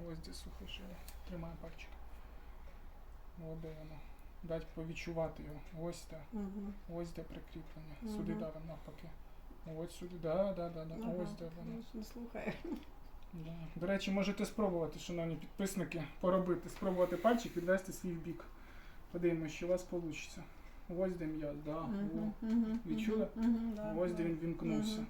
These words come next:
Speaker 2: Мгм, мгм.
Speaker 1: Вперед пальці.
Speaker 2: О, бачиш.
Speaker 1: На себе. Вперед.
Speaker 2: Там все равно. <laughs>
Speaker 1: Ще раз. Тренуємо чимось.
Speaker 2: Ах.
Speaker 1: Пальчик іде сюди. О,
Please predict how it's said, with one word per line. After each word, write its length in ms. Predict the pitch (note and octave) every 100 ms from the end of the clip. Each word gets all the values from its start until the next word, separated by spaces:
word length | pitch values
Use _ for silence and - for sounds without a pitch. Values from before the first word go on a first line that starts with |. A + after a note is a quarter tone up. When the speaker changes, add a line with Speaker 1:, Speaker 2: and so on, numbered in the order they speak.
| -
Speaker 2:
Мгм, 140 | A3+ A3
мгм. 240 | A3+ A#3+ - - - - - -
Speaker 1:
Вперед 280 | D#3+ D#3 -
пальці. 300 | D#3+ - - - - - - - - - - - - - - -
Speaker 2:
О, 200 | F#3 F#3 F#3+ G#3+
бачиш. 280 | A3 - - - - F3+
Speaker 1:
На 120 | D#3
себе. 280 | F3 D#3+ E3+ - - - - - - - -
Вперед. 300 | E3+ D#3+ D3+ - - - - -
Speaker 2:
Там 160 | G#3 G#3 -
все 180 | - F#3
равно. 520 | F#3 G3 A#3 C#4 D#4 C4 C4 D#4 C4+ - C#4+
<laughs> 60 | -
Speaker 1:
Ще 200 | E3+ E3
раз. 140 | D#3+ - -
Тренуємо 360 | A3 E4 D4+
чимось. 440 | A#3 A#3 A3 G#3 - - - - - -
Speaker 2:
Ах. 100 | G3 - - - - - - - - - - - C4+ - - - - -
Speaker 1:
Пальчик 440 | D#3+ E3 - -
іде 180 | D#3 D#3+
сюди. 360 | - E3 D#3+ D3+ -
О, 180 | D#3+